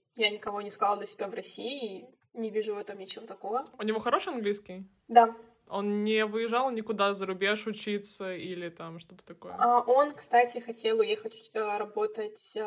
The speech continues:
Speaker 1: в Германию. Получается, мы познакомились, и у него уже был подписан, ну, не подписан, а договорённость о собеседовании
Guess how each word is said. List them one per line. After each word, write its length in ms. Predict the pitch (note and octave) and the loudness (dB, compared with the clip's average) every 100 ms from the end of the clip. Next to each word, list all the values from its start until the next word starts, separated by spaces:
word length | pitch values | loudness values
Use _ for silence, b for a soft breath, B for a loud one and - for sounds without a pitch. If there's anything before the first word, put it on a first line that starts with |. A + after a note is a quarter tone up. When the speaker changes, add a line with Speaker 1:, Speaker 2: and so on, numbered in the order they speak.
| G3+ | -6
Speaker 1:
в 80 | G3+ | 0
Германию. 640 | A#3 A3+ G#3+ G#3 A3+ E4 - _ - | 0 0 -4 -6 -8 -10 -16 _ -10
Получается, 400 | A#3 A#3 B3 A#3+ A3+ | 0 2 4 4 0
мы 80 | |
познакомились, 800 | G#3+ G#3 G#3 A#3 C#4+ C#4 A3 - - - | -4 -6 -2 -2 -2 -2 -4 -6 -12 -8
и 140 | A3+ A3 | -2 0
у 200 | G#3+ G#3+ | 0 -2
него 320 | G#3+ G#3 A#3 | -2 0 0
уже 240 | A#3 G#3+ G#3 | 0 -2 -6
был 320 | A3 G#3+ A3 | 4 4 4
подписан, 720 | A3 A3 A3 A3 - G#3 A3 | 0 -10 -8 -6 -6 -6 -10
ну, 80 | D4 | -10
не 100 | D4 | -10
подписан, 420 | B3 B3 D4 E4+ C#4 A#3 | -10 -10 -8 -6 -6 0
а 240 | G#3+ G#3 | 2 2
договорённость 680 | G#3 G#3+ A3 A3+ A#3+ A3+ - | -2 -4 2 4 4 2 -2
о 100 | A3 | -2
собеседовании 800 | G#3+ A3 G#3 A3+ A3 A#3 C4+ E4+ | 0 0 4 4 4 -2 -4 -6